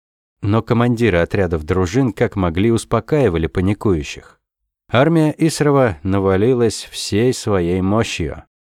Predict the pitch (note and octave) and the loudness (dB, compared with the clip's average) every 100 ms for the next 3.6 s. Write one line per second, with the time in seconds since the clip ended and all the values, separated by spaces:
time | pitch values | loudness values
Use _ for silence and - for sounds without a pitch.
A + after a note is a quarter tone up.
0 | _ _ _ _ - B2 B2 C3 - A#2+ | _ _ _ _ 0 2 4 2 0 -4
1 | - B2+ B2+ A2+ F2+ - - F#2+ - C3+ | 0 0 2 0 -2 -6 -4 -4 0 0
2 | B2 A2+ - _ - C3 - C#3+ - D3 | 2 0 -2 _ -4 -2 0 -2 0 0
3 | C#3 A#2+ D2 - - | 2 0 -2 -8 -20